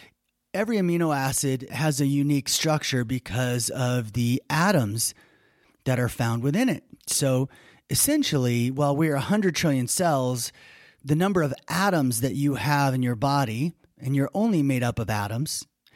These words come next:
but the number of atoms that you have in your body is mind-boggling. And, you know, we,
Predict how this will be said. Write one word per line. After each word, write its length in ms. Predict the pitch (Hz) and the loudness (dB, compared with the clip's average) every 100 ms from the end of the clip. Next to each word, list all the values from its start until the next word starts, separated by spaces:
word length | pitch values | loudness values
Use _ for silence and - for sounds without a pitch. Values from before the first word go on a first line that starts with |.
| - | -4
but 140 | 131 | -2
the 80 | 143 | 2
number 240 | 160 175 | 2 4
of 80 | 151 131 | 0 0
atoms 480 | 147 220 208 135 117 | 0 2 4 2 0
that 140 | 117 | 0
you 80 | 131 | 0
have 260 | 123 127 | 2 0
in 60 | 117 | 0
your 120 | 117 | -2
body 540 | 104 117 117 117 113 - _ _ _ _ _ _ | 0 2 2 0 -2 -6 _ _ _ _ _ _
is 260 | 135 127 117 | 0 2 2
mind-boggling. 680 | 151 139 123 113 110 98 - - | 2 2 0 -4 -4 -8 -14 -18
And, 520 | - 139 135 131 127 135 | -2 2 4 4 4 2
you 160 | 170 | 0
know, 120 | 127 | 0
we, 260 | 123 156 147 | 0 0 0